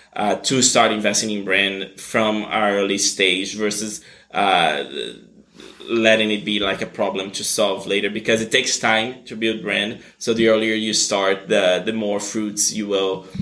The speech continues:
um, you will harvest, like, uh, when you need.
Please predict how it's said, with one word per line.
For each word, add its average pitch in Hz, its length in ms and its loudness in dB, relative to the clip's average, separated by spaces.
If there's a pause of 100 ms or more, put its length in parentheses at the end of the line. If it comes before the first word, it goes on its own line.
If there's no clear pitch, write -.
(260)
um, 87 600 -2 (680)
you 113 220 2
will 113 200 4
harvest, 101 720 2
like, 98 440 -4
uh, 82 640 0
when 107 240 0
you 107 80 -4
need. 101 320 -8